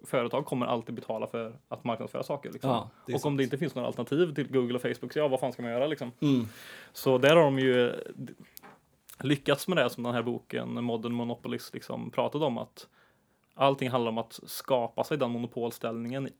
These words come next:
Speaker 1: inom någon, liksom, inom något nischat segment, så att man sen kan leva på så här monopolintäkter,
Speaker 2: Ja, men
Speaker 1: eh,
Speaker 2: precis.
Speaker 1: för all framtid, liksom.
Speaker 2: Vilket också många har väl spekulerat i, att det är därför folk har investerat i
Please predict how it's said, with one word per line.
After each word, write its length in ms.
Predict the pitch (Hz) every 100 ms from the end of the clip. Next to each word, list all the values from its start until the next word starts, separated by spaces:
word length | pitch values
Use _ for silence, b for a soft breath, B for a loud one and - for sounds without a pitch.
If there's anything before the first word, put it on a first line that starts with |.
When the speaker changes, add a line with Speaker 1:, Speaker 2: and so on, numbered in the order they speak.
| _ -
Speaker 1:
inom 340 | 131 120 117
någon, 320 | 117 117 117
liksom, 380 | 113 - 110 110
inom 340 | - 123 117 117
något 240 | 113 117
nischat 400 | 123 120 - -
segment, 420 | - 120 131 143
så 80 | -
att 100 | 113
man 100 | 120
sen 180 | - 117
kan 160 | 117 117
leva 360 | 117 113 135
på 180 | 135 117
så 80 | 120
här 200 | 113 113 b b b b
monopolintäkter, 1000 | 127 123 - 117 110 117 - 135 135 120 - -
Speaker 2:
Ja, 120 | 135 123
men 140 | 123
Speaker 1:
eh, 60 | 120
Speaker 2:
precis. 400 | 120 123 - -
Speaker 1:
för 60 | 113
all 80 |
framtid, 340 | 113 117 120 120
liksom. 280 | 123 123 120 b b b b -
Speaker 2:
Vilket 240 | 139 127
också 220 | 127 135
många 280 | 120 101 98
har 80 | 85
väl 260 | 85 - 90
spekulerat 580 | - 92 98 92 95
i, 60 | -
att 120 | 90
det 60 | 98
är 40 |
därför 280 | 98 101 101
folk 220 | 101 92
har 60 | -
investerat 500 | 85 101 - - -
i 140 | 90